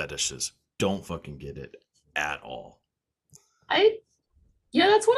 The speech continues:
Speaker 2: I don't really get. It's like, it's so, it's such a common one.
Speaker 1: Yeah.
Speaker 2: But I just don't understand, like, the, the mental connect with, like, seeing that and finding
Speaker 1: Yeah.
Speaker 2: it, like, sexually pleasing.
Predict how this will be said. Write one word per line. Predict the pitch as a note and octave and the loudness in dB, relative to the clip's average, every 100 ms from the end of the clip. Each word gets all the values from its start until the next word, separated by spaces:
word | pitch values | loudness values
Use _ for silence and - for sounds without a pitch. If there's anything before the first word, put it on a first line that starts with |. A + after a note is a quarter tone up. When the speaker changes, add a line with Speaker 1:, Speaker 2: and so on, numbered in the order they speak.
| B4+ | 6
Speaker 2:
I | |
don't | C#4 B3+ | 4 4
really | A#3+ B3 A3 | 4 4 4
get. | - G#3 G#3 G3+ - | 2 0 2 0 -2
It's | - - | -2 0
like, | E4+ A#3 | 0 0
it's | C4 - | 0 2
so, | F4+ G4+ - _ _ _ | 0 0 -8 _ _ _
it's | C4 | -4
such | G4+ G4 | 0 0
a | |
common | - - G3+ A#3 D#4 | 0 0 2 2 2
one. | F4 G#4+ A4 - _ _ | 2 0 0 -8 _ _
Speaker 1:
Yeah. | F#3+ G#3 G#2 D#2+ | 0 2 2 2
Speaker 2:
But | B3 | 2
I | A#3+ | 2
just | C#4 D4+ - | 2 0 2
don't | C4+ C4 - | 2 2 4
understand, | A#3+ B3+ B3 - A#3+ A#3 A3+ | 2 2 -4 -4 0 0 2
like, | A3+ G#3+ - | 0 -2 0
the, | G#3+ G#3 G3+ G3+ - _ _ _ _ _ | 0 2 0 -4 -10 _ _ _ _ _
the | A#3 | -4
mental | G#3+ G#3+ G#3 - G3+ F#3+ F#3+ _ _ _ | -2 -2 -4 -4 -4 -4 -10 _ _ _
connect | - G#3 G3 F#3+ - - | -10 -4 -4 -6 -12 -12
with, | G3 | -6
like, | G3 - | -4 -4
seeing | - B3 G#3 G#3 | -4 -2 -2 -2
that | F#3 G3 - _ _ _ _ | -2 -4 -6 _ _ _ _
and | A3+ A3 | -2 0
finding | G#3+ G#3+ G#3 | 0 0 -2
Speaker 1:
Yeah. | G3+ - | -4 -4
Speaker 2:
it, | |
like, | G3 F#3 | -4 -6
sexually | - G#3+ - - G#3 F#3+ | -4 -4 -4 0 0 0
pleasing. | - F#3 G3 A3+ B3+ | -4 -6 -2 -2 -2